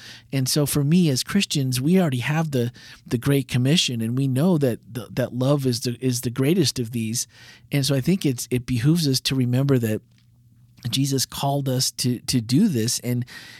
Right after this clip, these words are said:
and there's so many people that even if it's just a one-on-one,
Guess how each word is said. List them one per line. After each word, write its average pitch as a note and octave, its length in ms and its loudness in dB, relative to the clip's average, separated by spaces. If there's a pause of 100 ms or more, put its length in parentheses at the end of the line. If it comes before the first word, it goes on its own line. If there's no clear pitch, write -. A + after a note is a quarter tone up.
(220)
and C3 340 0
there's C3 240 0
so D3+ 160 0
many D3+ 180 0
people C3+ 480 0
that A2 280 -2
even D3+ 260 2
if D3+ 100 0
it's B2+ 120 -2
just - 220 -2
a B2+ 60 -2
one-on-one, A#2+ 840 -2